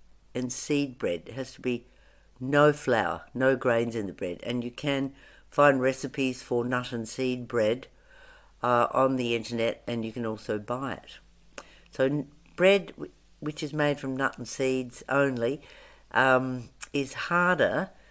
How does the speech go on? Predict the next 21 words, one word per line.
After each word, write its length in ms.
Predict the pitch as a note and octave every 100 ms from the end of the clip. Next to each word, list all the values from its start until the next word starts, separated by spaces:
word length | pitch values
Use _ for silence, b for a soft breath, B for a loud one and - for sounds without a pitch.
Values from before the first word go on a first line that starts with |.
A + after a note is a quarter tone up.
| b b _
than 500 | C#3 C#3 C3 C3 B2 - _ _
bread 380 | - C#3 C3+ B2+
containing 600 | C3 A#2+ C3 B2 A#2+ A#2
flour 460 | - C3 B2+ A#2+
from 240 | A#2 A2 G#2+
grains, 640 | B2+ C3 A2 G2+ C#3+ - - b b b b b _
um, 460 | B2 B2 A#2+ A#2+ - - _ - - _ -
and, 680 | C3 B2 A#2+ B2 A#2+ - -
um, 440 | F#2+ A#2 A#2 G#2+ -
it 160 | D#3 D#3
tastes 280 | G#3+ G3
quite 260 | - C#3 -
nice. 320 | A2+ A2+ -
It's 180 | - -
crunchy. 460 | - C#3 G#2+ - - b b b b b
So 220 | - D3
you 180 | C#3+ C3
can 180 | - C#3+
have 300 | C3+ C#3 B2
those 260 | C3 B2+
spreads 640 | - - C#3 C3+ A#2+ -